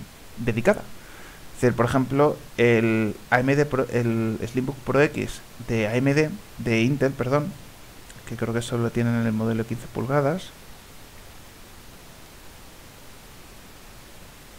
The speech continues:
¿de acuerdo? Sí que existe la variante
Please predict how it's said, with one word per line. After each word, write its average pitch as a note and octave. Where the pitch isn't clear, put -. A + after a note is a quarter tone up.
¿de B2
acuerdo? B2
Sí -
que C#3+
existe C#3+
la A#2+
variante D#3